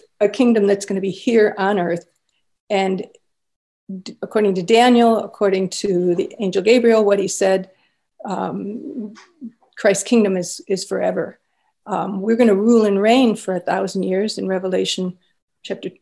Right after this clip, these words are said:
twenty, it talks about that. And, um, but the, the kingdom itself is a forever kingdom. God's permanent plan was to dwell with us, the un-,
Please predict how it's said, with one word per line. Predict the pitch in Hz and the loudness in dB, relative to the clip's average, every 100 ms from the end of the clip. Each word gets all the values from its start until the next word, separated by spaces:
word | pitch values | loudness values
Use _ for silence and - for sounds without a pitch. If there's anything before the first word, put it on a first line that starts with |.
| _ - | _ -16
twenty, | - 214 202 185 | -4 0 2 0
it | 180 | -2
talks | 214 196 - | -2 -2 0
about | 202 196 | 0 2
that. | 208 202 190 | 4 4 2
And, | 180 180 _ _ _ _ _ - | -2 -6 _ _ _ _ _ -10
um, | 185 - 185 202 - _ _ _ _ _ _ - | -6 -6 -6 -10 -16 _ _ _ _ _ _ -4
but | 202 208 | 2 2
the, | 220 202 190 - _ - | 2 -2 -4 -10 _ -4
the | 202 | -2
kingdom | - 277 233 | 2 4 4
itself | 190 - - 220 185 180 - _ _ _ _ _ | 2 -2 2 4 4 0 -12 _ _ _ _ _
is | 208 190 | -4 -2
a | |
forever | - 208 202 190 | 0 2 2 2
kingdom. | - 214 190 175 - _ _ _ _ _ - | -2 -2 -2 -6 -10 _ _ _ _ _ -2
God's | 196 196 | 0 0
permanent | - - 247 254 240 226 | -6 -2 4 4 4 0
plan | - 214 185 180 180 | -2 -2 -2 -4 -4
was | 180 175 | -6 -6
to | - - 190 175 - _ _ _ _ _ 233 | -8 -4 -4 -4 -10 _ _ _ _ _ -8
dwell | 214 196 190 | -2 0 0
with | 185 | -2
us, | 196 180 - - _ _ _ _ _ _ _ _ _ - | -4 -6 -12 -16 _ _ _ _ _ _ _ _ _ -8
the | 208 - | -4 -2
un-, | 214 202 | -2 -4